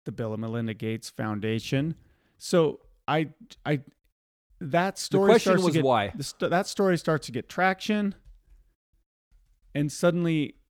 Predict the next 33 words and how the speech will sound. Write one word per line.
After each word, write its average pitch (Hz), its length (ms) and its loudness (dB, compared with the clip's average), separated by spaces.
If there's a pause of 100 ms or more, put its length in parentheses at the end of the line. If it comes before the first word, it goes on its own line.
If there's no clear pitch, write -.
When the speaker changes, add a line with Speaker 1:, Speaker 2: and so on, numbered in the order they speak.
(500)
Speaker 1:
people 170 340 0
involved 143 540 2
with 127 200 -2
it, 120 280 -4
they're 131 560 0 (400)
pulled 139 360 2
from 123 280 -4
media. 120 380 -4
You 123 120 -6
know, 127 180 -6
we're 147 140 -4
gonna 196 180 2
see - 180 -2
Fauci 147 440 2
get 127 140 -4
thrown 127 240 0
under 120 160 0
the 113 80 -4
bus 110 300 -2
Speaker 2:
Right, 110 80 -8
Speaker 1:
very 131 180 4
Speaker 2:
right. 135 80 0
Speaker 1:
soon 127 280 0
here. 120 200 -4
Speaker 2:
But 156 100 0
the 165 80 -4
question 196 380 0
was, 139 180 0
Speaker 1:
And 143 80 4
now 139 160 4
Bill 135 200 0
Gates 127 320 -2
is 113 100 -4